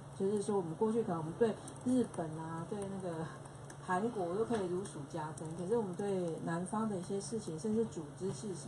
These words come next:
不了解的。那我觉得大概就我自己来讲，我是觉得这两年，因为新南向的话，真的改变很多，而且几乎这各政府部门都有在做这些事情。然后我的问题跟那个蛮像，就说啊，为什么不整合一下啊？<laughs> 或者是为什么你们就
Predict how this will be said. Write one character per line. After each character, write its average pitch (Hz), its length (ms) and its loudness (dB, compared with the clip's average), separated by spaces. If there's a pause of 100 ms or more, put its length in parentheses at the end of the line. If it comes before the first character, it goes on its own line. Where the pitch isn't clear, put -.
不 226 80 -4
了 185 140 -2 (180)
解 - 120 -8
的。 - 220 -10 (480)
那 254 100 6
我 226 100 8
觉 175 160 0
得 180 180 2 (120)
大 269 160 0
概 247 280 2 (200)
就 349 180 6
我 214 140 6
自 - 100 -6
己 233 140 -2
来 190 160 0
讲， 175 180 -4
我 175 80 -2
是 240 120 -6
觉 220 120 -2
得 202 60 -2 (100)
这 254 140 2
两 175 280 -4
年， 165 140 -2
因 214 80 4
为 226 80 4
新 220 160 2
南 180 140 0
向 202 180 0
的 185 80 0
话， 190 160 2 (320)
真 277 120 4
的 269 80 10
改 - 180 0
变 208 200 0
很 175 60 0 (120)
多， 160 200 -2
而 226 80 8
且 240 140 8
几 269 160 0
乎 285 60 -2 (140)
这 285 80 -8 (120)
各 277 180 4
政 254 200 2
府 - 180 -4
部 220 100 2
门 185 100 0 (180)
都 233 80 8
有 190 100 6
在 185 200 0
做 185 200 -2
这 170 160 -2
些 170 180 0
事 - 140 -6
情。 - 100 -6 (340)
然 196 120 4
后 330 80 8
我 294 80 12
的 220 100 10
问 277 200 8
题 185 260 6
跟 226 160 2
那 226 80 0
个 190 200 -2
蛮 170 160 -2
像， 185 260 0
就 196 80 0
说 214 120 0
啊， 226 80 2
为 254 160 6
什 226 140 4
么 185 80 2
不 220 140 -4
整 175 260 2
合 160 140 4
一 165 40 2
下 190 200 2
啊？ 160 260 6
<laughs> - 180 -4
或 262 80 12
者 254 80 12
是 285 180 12
为 294 120 12
什 262 80 12
么 233 100 12
你 220 80 12
们 214 140 12
就 277 200 12